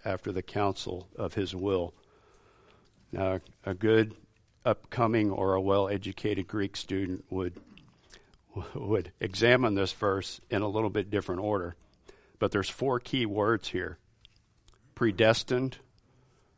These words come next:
purpose, counsel, and will.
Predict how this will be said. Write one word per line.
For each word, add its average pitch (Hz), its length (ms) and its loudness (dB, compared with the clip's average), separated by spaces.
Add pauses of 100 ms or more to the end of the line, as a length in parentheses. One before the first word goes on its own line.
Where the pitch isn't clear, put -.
(300)
purpose, - 680 0 (920)
counsel, 104 720 -2 (680)
and 95 220 -6
will. 95 380 -2